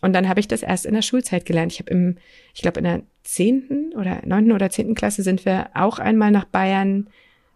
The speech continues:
Ähm, da hab ich einen Skikurs gemacht.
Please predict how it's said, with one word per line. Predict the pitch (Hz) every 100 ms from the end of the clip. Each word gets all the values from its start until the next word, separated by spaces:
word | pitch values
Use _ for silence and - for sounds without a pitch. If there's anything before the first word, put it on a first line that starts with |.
| _
Ähm, | - 180 180 180 175 190 _ _ -
da | 180
hab | 185
ich | -
einen | 180
Skikurs | - 220 208 - 254 -
gemacht. | 247 294 381 - -